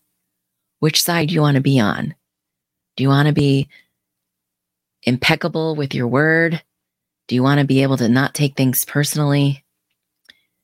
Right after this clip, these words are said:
Do you want to be at your best? Do you want to not make assumptions about other people?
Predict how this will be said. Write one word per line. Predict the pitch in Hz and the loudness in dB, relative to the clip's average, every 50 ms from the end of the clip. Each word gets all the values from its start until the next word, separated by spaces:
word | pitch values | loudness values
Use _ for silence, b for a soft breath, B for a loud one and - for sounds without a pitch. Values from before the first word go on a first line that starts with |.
| _ _ _ _ | _ _ _ _
Do | - | 0
you | 120 | 0
want | 131 139 143 | 2 2 2
to | 139 123 | 2 2
be | 131 139 | 2 0
at | 131 131 - - | 0 0 -2 -2
your | 117 | -4
best? | 113 - 113 120 139 156 151 - - - - - - - _ _ _ _ _ _ _ _ _ _ - | -2 -2 -2 -2 -2 -2 -4 -4 -8 -10 -10 -12 -18 -20 _ _ _ _ _ _ _ _ _ _ -2
Do | 127 | 0
you | 127 127 | 2 2
want | 131 131 135 135 | 2 2 2 2
to | 135 131 127 120 - | 2 2 0 -2 -2
not | 120 120 123 127 - - | -2 -2 -2 -2 0 0
make | 135 131 123 - | 0 0 -2 -4
assumptions | - - - - - 120 123 135 135 - - 147 147 147 147 135 | -10 -10 -8 -4 -2 0 0 0 -2 -2 -2 -2 -2 -2 -2 -2
about | 135 123 117 107 - | -2 -2 -2 -2 -2
other | 117 123 123 117 | -2 -2 -2 -4
people? | - - 127 120 - 139 147 160 170 180 - | -4 -4 -6 -4 -2 -2 -4 -4 -4 -8 -12